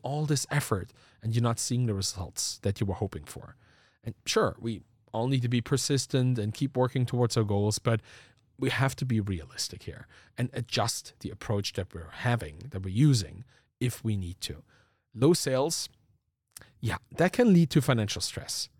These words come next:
and make it difficult to sustain your business. And knowing how to improve sales and to identify the root causes of low conversion rates,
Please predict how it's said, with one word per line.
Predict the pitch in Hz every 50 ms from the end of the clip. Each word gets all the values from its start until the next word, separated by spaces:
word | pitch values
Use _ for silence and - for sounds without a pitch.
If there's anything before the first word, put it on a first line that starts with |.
| _ _ -
and | 127 127
make | 123 120 -
it | 123 107
difficult | - 110 - - - - 87 - -
to | - - 101
sustain | - 104 - - - 90 87
your | 82 82
business. | 90 80 - - - - - - - - - _ - - - - _ _ _ -
And | 113 104 98 - _
knowing | - 113 113 123 123 120
how | 113 123 117
to | 107
improve | 98 - - 208 233 185
sales | - - 117 101 92 104 - - -
and | - 107 107 -
to | - 104 -
identify | 104 104 110 107 107 110 - - 104
the | 98 87 90
root | 98 98 98 -
causes | - - 160 175 196 202 180 143 120 98 90 - 80
of | 95 -
low | 95 104 104
conversion | - - 104 98 104 147 190 185 - 139
rates, | 113 98 98 98 -